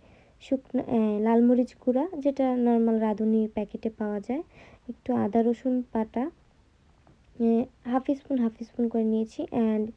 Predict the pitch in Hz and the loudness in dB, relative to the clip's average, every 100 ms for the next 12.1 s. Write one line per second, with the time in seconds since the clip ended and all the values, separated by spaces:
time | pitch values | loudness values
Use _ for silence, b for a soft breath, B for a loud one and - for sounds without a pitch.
0 | b b b b b 233 240 240 - - | b b b b b -4 0 0 0 0
1 | 247 240 247 269 247 277 339 _ - 220 | 2 6 6 6 4 2 -2 _ -6 -6
2 | - 240 220 240 233 233 - 247 247 262 | -2 -4 -2 -2 -2 -4 -4 0 2 0
3 | B B B - 277 254 269 403 _ _ | B B B 2 4 6 4 0 _ _
4 | - 226 208 226 240 - 247 233 226 220 | -6 -4 -2 -4 -6 -4 0 2 2 0
5 | 214 277 392 _ b b b b 226 214 | -2 -4 -4 _ b b b b -4 -2
6 | 220 240 233 - 254 247 269 262 285 277 | 0 0 -2 0 2 4 2 2 4 2
7 | 285 320 339 _ - - 233 - 233 247 | 2 2 2 _ -14 -4 -4 -2 0 0
8 | 226 233 226 233 226 220 220 - 226 247 | 2 0 2 2 0 -2 -8 -4 0 0
9 | - - b b b 233 233 233 - 247 | -4 -20 b b b -2 -2 -2 -2 0
10 | 233 226 220 285 339 269 - 240 220 220 | 2 2 0 -2 -2 -2 0 0 2 -2
11 | - 240 247 240 226 214 202 190 - 254 | -2 -2 0 2 2 0 -4 -4 0 0